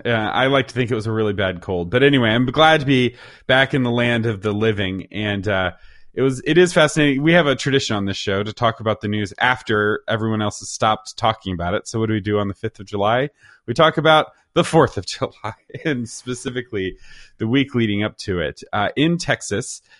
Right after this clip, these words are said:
it is legal to buy, uh, fireworks, uh, for the week leading up to the fourth of July and the week leading up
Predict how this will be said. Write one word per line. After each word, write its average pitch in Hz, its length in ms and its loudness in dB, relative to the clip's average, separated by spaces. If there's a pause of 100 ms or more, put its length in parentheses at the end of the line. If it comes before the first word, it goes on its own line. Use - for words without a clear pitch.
(120)
it 113 140 -4
is 113 160 -2
legal 127 340 2
to 123 220 -6
buy, 104 720 2
uh, 85 480 -8
fireworks, 92 880 -2 (1000)
uh, 92 200 -6
for 104 200 -4
the 95 100 -2
week 120 280 -2
leading 107 220 -2
up 101 100 -8
to - 60 -20
the - 60 -16
fourth 113 280 -6
of 117 80 -6
July 113 260 0
and 101 120 0
the 92 60 -4
week 98 260 -6
leading 90 240 -4
up 82 120 -6